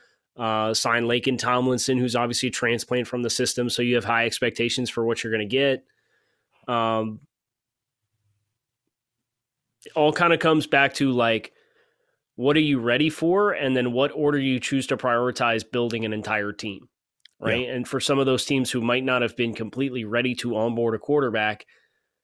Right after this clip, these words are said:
Speaker 1: they got, they took that swing early and said, "Okay, now at the risk of instilling bad habits and creating damage from a psyche perspective, now we're gonna go around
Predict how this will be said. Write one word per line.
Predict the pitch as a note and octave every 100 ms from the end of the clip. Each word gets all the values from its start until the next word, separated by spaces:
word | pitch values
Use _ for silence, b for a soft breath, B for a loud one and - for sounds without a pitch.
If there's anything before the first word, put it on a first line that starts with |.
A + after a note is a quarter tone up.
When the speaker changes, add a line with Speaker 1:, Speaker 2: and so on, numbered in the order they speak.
| _ _ _ _ _ _ _ _ _ _ -
Speaker 1:
they | C3 B2 B2+
got, | C3 C3 - _ _ _ -
they | C#3 C3
took | - D#3+ -
that | C#3+ D3+
swing | - D#3 C#3+ C#3
early | D#3 E3+ E3+ C3+
and | C3
said, | - C#3
"Okay, | D#3 D#3+ C#3+ C3+
now | B2+ B2+ C#3+ D3
at | C#3+
the | C#3+
risk | B2+ C3 D3+ - -
of | D#3 C3+ B2+ B2 B2 A#2 -
instilling | C#3+ A#2+ - C3+ B2+ A#2+
bad | A#2+ A#2
habits | A2+ A#2+ A2+ A2 -
and | G#2+
creating | - A#2+ A#2 A2 A2 G#2 _ - -
damage | B2+ B2+ A#2+ A2+ - - - _ _
from | _ - A#2+ A2
a |
psyche | - C#3+ C#3 B2
perspective, | A#2+ - A#2 G#2 A2+ G2+
now | A2+ A#2 A2+
we're | G#2+
gonna | G#2+
go | G2+ G2+
around | F#2 F2+ F2+